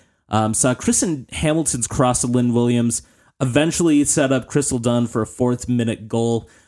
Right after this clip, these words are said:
Uh, but the Courage then scored two more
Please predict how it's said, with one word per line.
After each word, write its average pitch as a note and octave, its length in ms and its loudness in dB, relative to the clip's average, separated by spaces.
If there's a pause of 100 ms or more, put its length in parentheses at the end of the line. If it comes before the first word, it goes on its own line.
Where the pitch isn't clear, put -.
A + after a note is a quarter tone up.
(280)
Uh, C#3 240 0
but B2 360 -4
the D#3 180 -2
Courage G3+ 520 0
then E3+ 560 -2
scored D#3+ 540 0
two E3 200 -2
more D#3+ 440 0